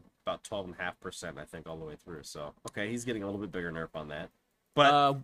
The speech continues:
Speaker 1: he's getting the, you gotta remember, too, he's gonna get the bonus health and the bonus resistances
Speaker 2: He's getting that
Speaker 1: as
Speaker 2: stimmy,
Speaker 1: a
Speaker 2: dude.
Speaker 1: Yeah, so that, that's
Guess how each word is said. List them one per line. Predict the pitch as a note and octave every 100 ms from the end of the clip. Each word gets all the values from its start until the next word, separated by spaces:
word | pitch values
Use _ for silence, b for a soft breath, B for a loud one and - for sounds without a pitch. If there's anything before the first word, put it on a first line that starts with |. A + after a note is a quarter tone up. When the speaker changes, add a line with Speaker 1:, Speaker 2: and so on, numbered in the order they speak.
| - -
Speaker 1:
he's | D3+ B2
getting | D3 C#3 C3+ A#2+
the, | A#2 A2 G#2 G2+
you | A#2+
gotta | B2 A#2
remember, | A#2 G#2+
too, | G#2+ B2 A2
he's | G#2+
gonna | F#2 G#2+ G2
get | A2 -
the | G2+ F#2
bonus | - G#2+ A2 -
health | G#2+ G#2 -
and | G2 F#2
the |
bonus | G2+ G#2 G2 E2+
resistances | F#2+ G2 - E3 E3
Speaker 2:
He's | -
getting | A3+ G#3 G3
that | F3+ D3+
Speaker 1:
as |
Speaker 2:
stimmy, | F#3 F#3+ G#3 F#3 E3+
Speaker 1:
a |
Speaker 2:
dude. | D3 D#3 D#3 _ -
Speaker 1:
Yeah, | G2+ F2+ -
so | - A2+ A2+
that, | C3+
that's | G3+ F#3